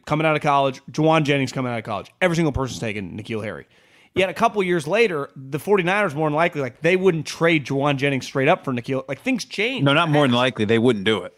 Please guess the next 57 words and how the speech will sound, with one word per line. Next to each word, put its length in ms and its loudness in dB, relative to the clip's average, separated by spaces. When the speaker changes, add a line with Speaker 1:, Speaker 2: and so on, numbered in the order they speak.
Speaker 1:
They 100 2
would 200 4
not 260 2
do 160 -8
it. 140 -18
And 300 -2
if 160 0
you 100 4
just 160 4
said, 220 2
like, 300 -2
called 240 4
up 180 0
ten 260 2
general 220 6
managers, 480 2
you 160 4
can 120 4
have 220 4
Juwan 440 4
Jennings 500 0
or 120 6
N'Keal 440 4
Harry, 400 0
I 120 0
think 220 -2
every 200 2
single 220 2
one 160 4
of 80 -2
them 140 0
would 120 -2
take 180 -2
Juwan 300 -4
Jennings. 380 -4
And 180 0
honestly, 420 2
you 80 -4
could 160 -4
probably 220 2
play 220 0
this 160 -4
game 180 0
with 100 -10
a 40 -8
lot 260 -2
of 80 -4
receivers 520 -2
around 340 -4
the 60 -4
league 340 -4
that 160 -8
kinda 260 -2
are 160 2
Juwan 400 0
Jennings' 400 -2
role, 480 0